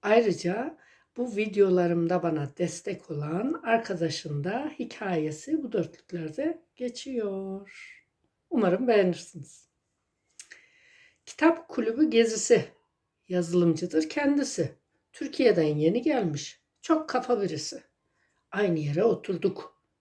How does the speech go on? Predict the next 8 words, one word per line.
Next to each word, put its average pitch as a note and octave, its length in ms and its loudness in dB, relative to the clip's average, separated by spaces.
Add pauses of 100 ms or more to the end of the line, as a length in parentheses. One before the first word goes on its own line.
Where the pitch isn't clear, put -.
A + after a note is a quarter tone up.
(100)
Kokudan G#3 600 2
boğulduk. G3 600 0 (360)
Sonunda F#3 600 0
bu F#3 80 -6
kokunun G3+ 640 0 (140)
sebebini G3+ 800 2 (420)
biz A#3 320 -10
bulduk. - 520 -4